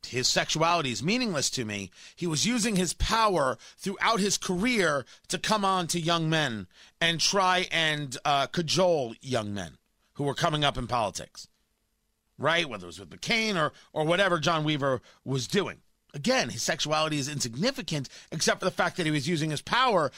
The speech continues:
to get young men into bed. That's what he was doing. Goes without question.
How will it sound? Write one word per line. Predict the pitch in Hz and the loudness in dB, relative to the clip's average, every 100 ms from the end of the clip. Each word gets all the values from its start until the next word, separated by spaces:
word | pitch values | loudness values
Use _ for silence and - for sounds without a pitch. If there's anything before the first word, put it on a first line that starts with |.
| - - | -10 -4
to | 185 | -2
get | 139 180 180 | 0 0 0
young | 147 156 151 | 0 0 2
men | 147 143 - | 0 -2 -6
into | 104 107 | -10 -8
bed. | 85 120 - - _ _ _ - | -4 -2 -4 -10 _ _ _ -2
That's | 190 226 - | 0 0 0
what | 247 | 0
he | 190 233 | 0 -2
was | 208 180 131 - - | -2 -2 -4 -10 -2
doing. | 254 254 139 80 - _ _ _ _ _ _ _ _ _ _ _ _ 127 | 0 2 0 -4 -16 _ _ _ _ _ _ _ _ _ _ _ _ -2
Goes | 240 254 | 0 2
without | 226 214 190 | 2 2 0
question. | - 208 196 - 82 | 0 0 0 -4 -12